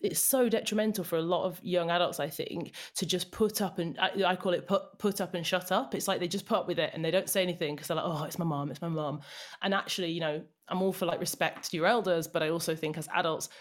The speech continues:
we have a responsibility to kind of say, "This is actually my life now and I'm an adult.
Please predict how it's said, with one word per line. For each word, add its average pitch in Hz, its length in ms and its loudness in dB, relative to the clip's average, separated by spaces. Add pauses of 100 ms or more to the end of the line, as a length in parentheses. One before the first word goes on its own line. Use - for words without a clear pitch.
(140)
we 170 260 2
have 214 160 2
a 180 40 0
responsibility 160 720 -2
to - 140 -12
kind 151 160 -4
of 151 80 -6
say, 147 380 0 (300)
"This 196 240 0
is 254 200 2
actually 208 340 2
my 170 280 2
life 190 340 4
now 151 180 2
and 147 80 0
I'm 151 100 0
an 160 80 2
adult. 170 500 0